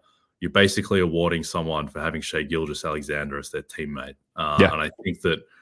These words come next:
Speaker 1: where we're at now, like, Kevin O'Connell and Michael Pina, who are both voters on the award, they tweeted last night that, you know, Wemby is on the short list for Defensive Player of the Year.
Speaker 2: Yeah.
Speaker 1: And,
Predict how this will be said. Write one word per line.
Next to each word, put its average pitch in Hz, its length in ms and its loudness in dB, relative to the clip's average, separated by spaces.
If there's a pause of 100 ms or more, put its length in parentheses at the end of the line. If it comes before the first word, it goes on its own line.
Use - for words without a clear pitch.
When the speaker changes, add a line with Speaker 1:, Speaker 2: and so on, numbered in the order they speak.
(240)
Speaker 1:
where 92 160 8
we're 92 140 8
at 82 180 2
now, 78 500 0
like, 78 120 -8 (260)
Kevin 87 220 0
O'Connell 98 500 4
and 87 100 2
Michael 85 400 0
Pina, 117 340 4
who 87 120 4
are 78 40 0
both 78 360 -2
voters 82 300 0
on 80 100 -4
the 78 80 -4
award, 90 380 2
they 82 120 0
tweeted 80 380 -6
last 76 320 -4
night 76 240 -4
that, 73 180 -4 (520)
you 80 80 -6
know, 73 180 -2
Wemby 78 400 -2
is 76 140 -2
on 78 220 -2
the 73 80 -6
short 87 340 2
list 71 260 -6
for - 60 -6
Defensive - 500 -8
Player 76 260 -2
of 71 140 -6
the 73 80 -12
Year. 71 320 -6 (400)
Speaker 2:
Yeah. 73 160 2
Speaker 1:
And, 78 300 2